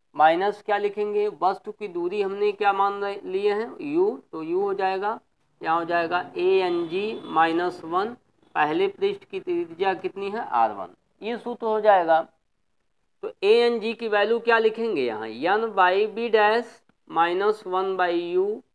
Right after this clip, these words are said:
और यहाँ पे हो जाएगा एन माइनस वन बटे आर वन, ये हमारा क्या हो गया, समीकरण नंबर एक।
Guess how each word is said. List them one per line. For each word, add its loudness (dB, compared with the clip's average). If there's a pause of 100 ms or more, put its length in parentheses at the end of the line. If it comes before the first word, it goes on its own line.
(360)
और 0
यहाँ 2
पे -8
हो -2
जाएगा 0
एन -2 (340)
माइनस -2
वन -4
बटे -2 (300)
आर 6
वन, -6 (340)
ये -6
हमारा 0
क्या -6
हो -2
गया, -2
समीकरण -8
नंबर -4 (180)
एक। -6